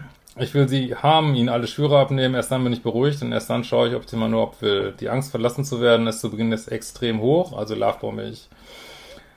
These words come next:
Ich mache alles, sage zu einem Ja und gebe rund fünfhundert Prozent. Nach einiger Zeit und dem Wissen, dass der Mann mir verfallen ist, werde ich plötzlich bindungsängstlich. Was man hier schön sehen kann, ist, äh, jetzt nehmen wir mal an, du würdest jemand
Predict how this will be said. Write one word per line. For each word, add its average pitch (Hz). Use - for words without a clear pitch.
Ich -
mache 151
alles, 131
sage 127
zu 135
einem 120
Ja 120
und 123
gebe 120
rund 127
fünfhundert 127
Prozent. 104
Nach 101
einiger 127
Zeit 143
und 123
dem 120
Wissen, 139
dass 120
der 120
Mann 123
mir 123
verfallen 139
ist, 139
werde 117
ich 113
plötzlich 113
bindungsängstlich. 104
Was 110
man 123
hier 139
schön 135
sehen 135
kann, 131
ist, -
äh, 113
jetzt 113
nehmen 123
wir -
mal 117
an, 123
du 117
würdest 123
jemand 113